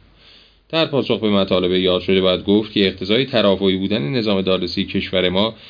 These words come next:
و مسائلی نظیر امکان تهیه رونوشت از اوراق پرونده، جز در مواردی که منافی امر محرمانه بودن تحقیقات به شمار نیاید،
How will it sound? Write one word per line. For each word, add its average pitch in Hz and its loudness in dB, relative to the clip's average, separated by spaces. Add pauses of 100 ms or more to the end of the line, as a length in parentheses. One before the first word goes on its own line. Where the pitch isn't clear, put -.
(200)
و 101 0
مسائلی 98 2
نظیر 101 0
امکان 101 -4
تهیه 101 0
رونوشت 101 -2
از 95 -2
اوراق 90 -2
پرونده، 90 -2 (340)
جز 139 -2
در 110 2
مواردی 98 0
که 98 -6
منافی 92 -2
امر 123 -4
محرمانه 92 -2
بودن 98 -4
تحقیقات 92 -2 (720)
به 98 2
شمار 98 0 (460)
نیاید، 95 0